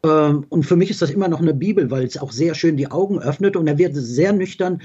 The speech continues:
erklären, wie es eigentlich, äh, zu diesem Desaster gekommen ist und welches weitere Desaster auf uns zukommt. War ja damit monatelang im Manager-Magazin auf Platz eins. Und da freuen wir uns alle gemeinsam,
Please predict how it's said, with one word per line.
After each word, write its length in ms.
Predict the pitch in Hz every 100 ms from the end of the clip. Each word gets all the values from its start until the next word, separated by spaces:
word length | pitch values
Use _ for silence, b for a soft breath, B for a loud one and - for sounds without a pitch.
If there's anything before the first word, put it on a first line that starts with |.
| B B -
erklären, 840 | 156 143 147 165 165 185 175 139
wie 100 | 151
es 120 | 175
eigentlich, 560 | 170 151 151 143 - 139
äh, 200 | 156 143
zu 160 | - 170
diesem 300 | 147 143 143
Desaster 580 | 131 120 135 170 160
gekommen 520 | 139 139 135 151 190 190
ist 180 | 180
und 140 | 170 147
welches 500 | 139 147 - 143 117
weitere 400 | 139 175 160 160
Desaster 600 | 143 123 151 165 - 143
auf 140 | 131
uns 240 | 143 123 -
zukommt. 680 | 214 208 - 131 226 240 B B B -
War 180 | 135
ja 100 | 180
damit 300 | 151 160 165
monatelang 680 | 131 147 190 185 165 147 165
im 160 | 175 135
Manager-Magazin 1000 | 143 165 180 180 165 165 170 170 - 185
auf 180 | 143 -
Platz 320 | - 135 135
eins. 560 | - 123 160 214 226 - B B B
Und 100 | 160
da 80 | 165
freuen 340 | - 165 208
wir 60 | 202
uns 160 | 147 135
alle 260 | 160 175
gemeinsam, 680 | 156 135 143 175 175 170